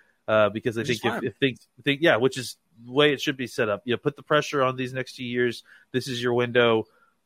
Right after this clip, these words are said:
Speaker 1: We readjust and see how things are after the twenty twenty-four season.
Speaker 2: And if you fall short this year, next year, and you're not able to crack an N F C Championship game, and you're not able to make the Super Bowl, you probably need to start making some changes
Speaker 1: Yep.
Speaker 2: anyways.
Speaker 1: Yep.
Speaker 2: You have the flexibility to do that. Landon, let's talk about some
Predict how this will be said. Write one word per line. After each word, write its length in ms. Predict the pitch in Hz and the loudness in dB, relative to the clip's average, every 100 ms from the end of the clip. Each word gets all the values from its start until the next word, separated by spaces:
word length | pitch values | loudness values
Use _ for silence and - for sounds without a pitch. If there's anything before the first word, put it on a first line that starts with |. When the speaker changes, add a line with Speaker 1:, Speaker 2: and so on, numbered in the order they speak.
| _ | _
Speaker 1:
We 140 | 120 | -4
readjust 560 | 117 120 117 110 117 - | -2 0 0 2 0 0
and 60 | 110 | -8
see 140 | 117 | -4
how 140 | 113 | -2
things 280 | 104 113 104 | -2 -6 -4
are 260 | 107 104 104 | -2 0 -2
after 340 | 98 107 101 95 | -6 -8 -8 -8
the 60 | - | -12
twenty 180 | - 101 | -14 -12
twenty-four 360 | 107 98 - | -12 -12 -12
season. 160 | 151 156 | -6 -4
Speaker 2:
And 100 | 143 | -2
if 120 | 120 | -2
you 100 | 117 | -6
fall 340 | - - 127 139 | -8 -4 2 2
short 520 | - 143 139 135 - _ - | 2 0 2 0 -6 _ -10
this 260 | 131 - | -6 -4
year, 160 | 139 123 | -2 -2
next 320 | 120 123 - | -2 -6 -6
year, 160 | 127 120 | -4 -4
and 100 | 104 | -6
you're 120 | 98 | -6
not 200 | 113 123 | -4 -2
able 200 | 127 117 | -2 -4
to 220 | - 123 - | -6 -10 -10
crack 360 | - 139 123 127 | -6 0 0 0
an 60 | 131 | -4
N 100 | 123 | -4
F 80 | |
C 100 | 113 | -8
Championship 480 | 113 127 113 117 117 | -6 -4 -4 -6 -10
game, 260 | 117 120 117 | -6 -6 -6
and 120 | 101 | -8
you're 160 | 104 113 | -8 -2
not 220 | 117 123 | 0 0
able 160 | 127 120 | 0 -2
to 80 | |
make 180 | 123 123 | -4 -4
the 60 | 123 | -6
Super 240 | 135 135 | -8 -4
Bowl, 120 | 131 156 | 2 2
you 100 | 143 | 0
probably 420 | - 170 156 143 | 0 0 2 -2
need 200 | 143 139 | 0 -2
to 60 | |
start 280 | 120 139 123 | -2 -2 -2
making 320 | 131 123 135 | -4 -4 -6
some 160 | 120 117 | -8 -8
changes 380 | 120 127 123 107 | -6 -4 -4 -4
Speaker 1:
Yep. 40 | |
Speaker 2:
anyways. 520 | 113 107 104 101 - - - - | -4 -4 -4 -4 -10 -18 -20 -16
Speaker 1:
Yep. 120 | 113 120 | -8 -4
Speaker 2:
You 60 | |
have 220 | 110 117 | 0 0
the 120 | 98 104 | -2 -10
flexibility 640 | 107 104 - 98 101 98 92 | -8 -10 -10 -10 -8 -8 -12
to 100 | 107 | -12
do 180 | 107 95 | -10 -8
that. 140 | 87 _ - - - _ | -10 _ -20 -20 -20 _
Landon, 240 | 165 180 | 4 6
let's 220 | 196 214 | 4 4
talk 180 | - 220 | 2 4
about 240 | 185 170 - | 4 2 2
some 160 | 147 | -4